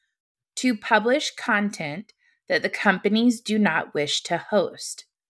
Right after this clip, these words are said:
The problem with the writer of this article on this subject is that platforms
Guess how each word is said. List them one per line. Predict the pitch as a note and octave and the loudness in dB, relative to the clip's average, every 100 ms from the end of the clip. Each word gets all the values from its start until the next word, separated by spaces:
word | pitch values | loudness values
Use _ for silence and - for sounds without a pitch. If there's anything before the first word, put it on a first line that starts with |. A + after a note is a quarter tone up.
| _ _ _ _ - | _ _ _ _ -6
The | G#3+ | -6
problem | - B3 D4+ F#4+ F#4 E4+ - | -2 2 4 4 0 -2 0
with | G#3+ G#3+ | 0 2
the | G3+ | -2
writer | F#3 F3 F3+ G3 F#3+ | 2 2 2 2 0
of | E3+ | 0
this | F3+ - - | -2 -4 -4
article | D#3+ D#3+ F3+ A#3 B3 C4+ _ _ _ _ _ _ _ _ _ | -4 -2 -2 -2 -2 -2 _ _ _ _ _ _ _ _ _
on | G3 G3+ G3 | 2 2 4
this | G#3 G#3 | 2 2
subject | F#3+ F#3 F#3+ A#3+ B3+ - | -2 -2 2 2 0 -6
is | A3 G3+ | -4 0
that | G3 F3 - | 0 -2 -4
platforms | - G3 - - C4 C4 C4 B3+ | 0 0 0 0 2 4 2 -2